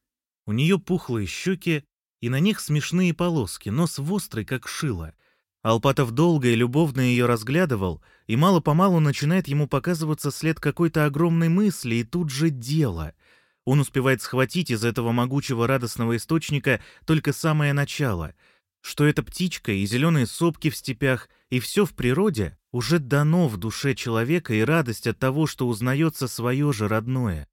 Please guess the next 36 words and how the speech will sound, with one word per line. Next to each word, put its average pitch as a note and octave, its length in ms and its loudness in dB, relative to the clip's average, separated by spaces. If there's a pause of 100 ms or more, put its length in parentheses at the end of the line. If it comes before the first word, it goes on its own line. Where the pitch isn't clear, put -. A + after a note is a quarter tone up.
(480)
Больше A#2+ 440 0
он B2 160 2
ничего C3+ 360 -2
не A#2 100 2
может F#2 300 -2
развить, F2 500 -6 (540)
а G#2+ 120 0
знает, C#3+ 360 2
что - 200 -2
если C3+ 320 0
бы A#2+ 120 -2
развить A#2 580 -2 (380)
и C3+ 140 0
записать, A#2 800 -4 (920)
то C3+ 120 2
и C3+ 100 4
был D#3+ 260 2
бы D3+ 160 0
в C#3 60 2
этом C#3 240 0
ключ C3 360 -4
ко G2+ 100 -6
всему. E2+ 420 -6 (800)
Опять A2+ 380 0
он G#2 120 -2
ходит, C3 460 -2
ходит, B2+ 560 -2 (720)
и A2 80 0
вот D#3 220 2
вдруг C#3 300 -2
мелькнуло D3+ 500 2
всё, - 260 -2
теперь D#3 400 0
бы C#3+ 300 2 (320)
только C3+ 280 -4
бумаги. A2 720 -2